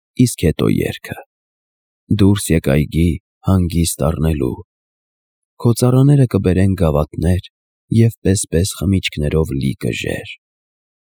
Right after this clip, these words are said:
Դուրս եկ տոնենք այս գիշերը և լուսաբացը,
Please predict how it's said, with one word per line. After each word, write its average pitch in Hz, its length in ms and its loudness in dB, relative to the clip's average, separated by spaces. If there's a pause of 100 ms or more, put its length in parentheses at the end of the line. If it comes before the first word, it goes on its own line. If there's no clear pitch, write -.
(560)
Դուրս 160 280 2
եկ 120 240 0
տոնենք 107 540 2
այս 50 180 -6
գիշերը - 560 -6 (380)
և 113 240 0
լուսաբացը, - 840 -6